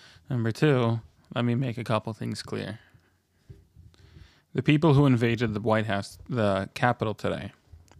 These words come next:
aren't my people. They may have voted for Donald Trump on election day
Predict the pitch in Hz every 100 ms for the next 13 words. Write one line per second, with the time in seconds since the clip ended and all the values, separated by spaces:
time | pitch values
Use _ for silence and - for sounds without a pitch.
0 | _ _ 113 113 - 117 110 101 - -
1 | - _ _ _ _ _ _ _ _ -
2 | _ _ _ _ _ _ _ _ _ _
3 | _ - 120 127 135 147 131 110 120 _
4 | 113 107 117 127 127 127 120 117 113 117
5 | 139 147 147 147 143 - 156 175 196